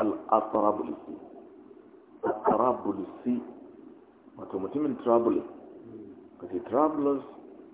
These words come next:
ko ka ce Tripoli ta Libya. Amma yanki ne mai faɗin. Zai yawanci mutanen Maghrib, Maghrib al-Arabi kenan. Tunda shi mawallafin littafin,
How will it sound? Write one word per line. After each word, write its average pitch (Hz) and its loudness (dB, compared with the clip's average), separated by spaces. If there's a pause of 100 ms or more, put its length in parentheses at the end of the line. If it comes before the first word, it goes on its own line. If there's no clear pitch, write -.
(260)
ko 127 -2
ka 127 -4
ce 120 -2 (160)
Tripoli 120 8 (540)
ta 110 -2
Libya. 104 0 (320)
Amma 110 -2
yanki 147 2
ne 117 2 (420)
mai 95 -4
faɗin. 104 2
Zai 147 8
yawanci 190 4
mutanen 170 4
Maghrib, 131 6
Maghrib 135 6
al-Arabi 90 6 (100)
kenan. - -10 (460)
Tunda 131 0
shi 170 2
mawallafin 143 6
littafin, 101 0